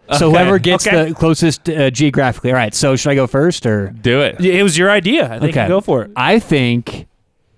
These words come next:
Speaker 1: he is somewhere in California again. Nick's a California guy. I was wrong last time with San Diego, so I'm going San Diego again.
Speaker 2: All right.
Speaker 1: I was off. I,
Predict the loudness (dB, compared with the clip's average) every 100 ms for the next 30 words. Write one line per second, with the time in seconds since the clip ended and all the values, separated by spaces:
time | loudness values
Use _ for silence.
0 | _ -6 0 2 2 2 0 2 2 2
1 | 0 -2 -4 -6 _ _ _ -2 0 2
2 | 0 0 0 2 0 0 0 0 0 0
3 | -4 _ -2 -2 -4 -2 0 0 0 0
4 | 0 0 -2 0 0 0 2 2 2 2
5 | 0 -2 -2 -2 0 0 0 2 2 0
6 | 2 2 2 0 -8 _ -10 -4 -2 -2
7 | -2 0 2 2 0 0 0 2 2 2
8 | 2 2 2 0 0 0 0 0 0 0
9 | -2 -8 _ _ _ _ -2 0 2 0
10 | 0 -2